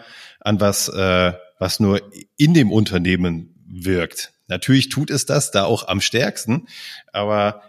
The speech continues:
es wirkt natürlich auch nach außen. Und das finde ich eine ganz spannende Sache. Also das, was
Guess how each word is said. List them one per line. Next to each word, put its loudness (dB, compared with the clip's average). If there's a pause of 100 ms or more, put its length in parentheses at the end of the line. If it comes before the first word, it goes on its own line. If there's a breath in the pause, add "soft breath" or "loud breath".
es -2
wirkt 0
natürlich 0
auch -6
nach -4
außen. 2
Und -18
das 2
finde -2
ich -8
eine 4
ganz 0
spannende 2
Sache. 2
Also 0
das, 0
was -4